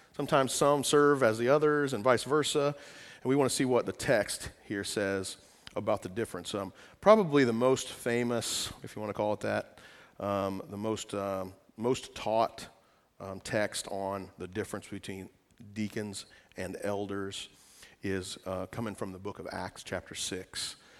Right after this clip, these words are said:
where deacons are separated out, set apart, from the, uh, from the elders, from the overseers, from the teachers. So let's see, um,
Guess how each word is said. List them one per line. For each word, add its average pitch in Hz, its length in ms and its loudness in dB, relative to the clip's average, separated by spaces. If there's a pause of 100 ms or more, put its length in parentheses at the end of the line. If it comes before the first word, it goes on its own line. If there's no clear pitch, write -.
(260)
where 101 480 0 (320)
deacons 131 320 -2
are 101 80 -4
separated 110 680 0 (320)
out, 101 480 0
set 113 240 2
apart, 107 480 -4 (400)
from 110 480 2 (160)
the, 98 280 -2
uh, 95 120 -4 (160)
from - 260 -8
the 101 140 -2
elders, 98 320 -2
from 107 180 -6
the 107 80 -6
overseers, 98 840 -6
from 104 240 -8
the 95 80 -10
teachers. 95 540 -12 (360)
So 131 160 4
let's 147 160 8
see, 127 400 4
um, 107 220 -2